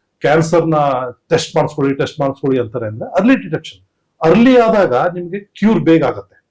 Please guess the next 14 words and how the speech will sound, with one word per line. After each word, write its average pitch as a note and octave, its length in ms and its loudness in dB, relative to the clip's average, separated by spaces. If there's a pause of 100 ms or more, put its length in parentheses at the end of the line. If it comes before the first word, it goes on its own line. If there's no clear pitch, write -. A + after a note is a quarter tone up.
(760)
ಕ್ಯೂರ್ A3+ 420 0
ಪೂರ್ತಿ - 300 2
ಆಗತ್ತೆ, A#2+ 500 -4 (300)
ಅವೆಲ್ಲ E3 240 4
ಆಪ್ಷನ್ಸ್ E3 500 -2
ಇರತ್ತೆ E3 300 -2
ನಿಮ್ಗೆ. F#2+ 320 -18 (460)
ನೀವು F3 160 -2
ಲೇಟ್ D#3+ 420 2
ಆಗಿ G3 160 2
ಬಂದಾಗ G3 300 0
ಆಪ್ಷನ್ಸ್ B2+ 360 -8
ಇರಲ್ಲ. F#2 220 -18 (500)
ಅದರಿಂದ F3+ 340 0